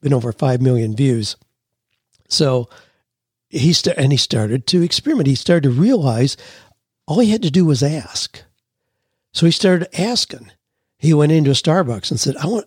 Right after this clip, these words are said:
I want to be your greeter. Can I be your greeter?" And they said, "What do you, what's a Starbucks greeter?" And he said, "Well, like at Walmart, they have somebody there welcoming people in." The guy says, "Well, we don't have anything like that here." He says, "Well, I know, but,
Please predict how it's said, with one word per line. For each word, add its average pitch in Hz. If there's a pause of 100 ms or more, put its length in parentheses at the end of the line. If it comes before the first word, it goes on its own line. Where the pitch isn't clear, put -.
(120)
I 170
want 208
to 165
be 147
your 143
greeter. 131
Can 160
I 190
be 285
your 160
greeter?" 165
And 101
they 120
said, 117
"What 165
do 277
you, 277
what's 127
a 101
Starbucks 156
greeter?" 180
And 110
he 120
said, 147
"Well, 180 (240)
like 135
at 98
Walmart, 147
they 220
have 131
somebody 135
there 127 (200)
welcoming 160
people 170
in." 110 (1400)
The 139
guy 131
says, 110
"Well, 104
we 127
don't 208
have 127
anything 120
like 123
that 131
here." 202
He 127
says, 156
"Well, 196
I 208
know, 247
but, 127